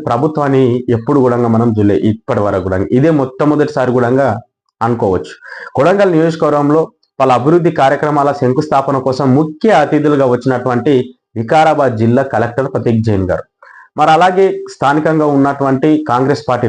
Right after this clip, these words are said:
నాయకులు తిరుపతి రెడ్డి గారు. తిరుపతి రెడ్డి కూడా పెద్ద కాన్వాయ్ వేసుకొని వచ్చేసరికి అక్కడ ఉన్నటువంటి విద్యార్థులు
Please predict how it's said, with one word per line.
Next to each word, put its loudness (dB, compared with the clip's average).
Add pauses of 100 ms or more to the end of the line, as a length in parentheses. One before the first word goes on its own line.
నాయకులు 0 (100)
తిరుపతి -2
రెడ్డి -4
గారు. -4
తిరుపతి 0
రెడ్డి 0
కూడా 2 (460)
పెద్ద -2 (100)
కాన్వాయ్ 2
వేసుకొని 0 (320)
వచ్చేసరికి 0 (500)
అక్కడ -2
ఉన్నటువంటి 0
విద్యార్థులు 2